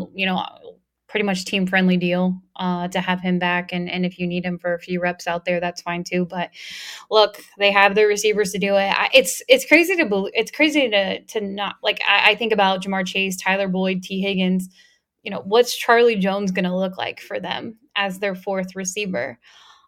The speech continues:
Um, I, I, when I think of concerns, I,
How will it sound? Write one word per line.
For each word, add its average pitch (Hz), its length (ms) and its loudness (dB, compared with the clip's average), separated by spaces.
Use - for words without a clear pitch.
Um, 185 440 -4
I, - 100 -10
I, 226 160 -2
when 240 140 4
I 226 60 4
think 277 180 2
of 196 80 0
concerns, 220 580 0
I, 208 600 0